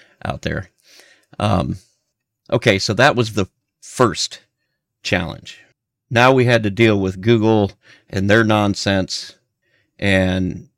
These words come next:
had to figure out what are we gonna do about, uh, losing our grandfathered G Suite account. That was kind of a big deal too, because we was using,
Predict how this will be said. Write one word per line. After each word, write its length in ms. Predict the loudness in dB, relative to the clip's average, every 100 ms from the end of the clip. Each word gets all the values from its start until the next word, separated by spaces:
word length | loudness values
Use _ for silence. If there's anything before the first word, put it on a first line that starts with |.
| _ _ _ _ -8
had 160 | -6
to 80 | -4
figure 320 | -4 -4 2
out 160 | 2 2
what 160 | 0 0
are 60 |
we 160 | 0 0
gonna 220 | 0 -2
do 480 | -2 0 0 0 -2
about, 520 | -6 -2 -2 -2 -4 -6 _ _ _ _ _ _
uh, 220 | -4 -2 -2
losing 500 | 0 2 2 0 0
our 420 | 0 -2 -2 -6 -12 _ _ _ _ _ _
grandfathered 640 | 0 0 2 0 0 -4
G 180 | -8 -8
Suite 300 | -8 -6 -8
account. 380 | -8 -8 -8 -14 _ _
That 240 | -4 -2 -2
was 140 | -4
kind 240 | -2 -2 -2
of 240 | -6 _ _ _ _
a 80 | -8
big 300 | -2 -2 -2
deal 200 | -2 -4
too, 300 | -2 -2 -2
because 480 | -2 -4 -4 -4 -6
we 220 | -4 -2
was 180 | -2 0
using, 520 | 2 2 2 0 -2